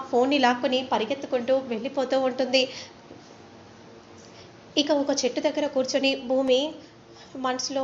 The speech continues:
అనుకుంటూ ఉంటుంది, "ఏంటి, ఆ తలతిక్కలోడు నా మీద పడితే నాకు ఏదో తెలియని స్పర్శ మొదలైంది.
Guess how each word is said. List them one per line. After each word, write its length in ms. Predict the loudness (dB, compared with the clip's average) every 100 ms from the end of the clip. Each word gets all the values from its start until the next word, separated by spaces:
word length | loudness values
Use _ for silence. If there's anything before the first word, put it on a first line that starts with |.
| -2
అనుకుంటూ 420 | -4 -6 -8 -4 -4
ఉంటుంది, 420 | -2 -4 0 0 -2 -8 -20 -12 -4
"ఏంటి, 360 | 0 0 0 0 -2 -8 -20 -20 -20 -12 -4
ఆ 100 | -2
తలతిక్కలోడు 720 | 0 -2 -2 -2 0 0 0
నా 160 | 0 -2
మీద 260 | -2 -4 -2
పడితే 340 | -4 -2 -2 -2 -6 -20 _ -10 -4
నాకు 320 | -4 0 2 2 -2 -4
ఏదో 200 | -4 -4
తెలియని 360 | -2 0 0 -2
స్పర్శ 300 | -2 -2 -2
మొదలైంది. 520 | -4 -2 -2 -2 -2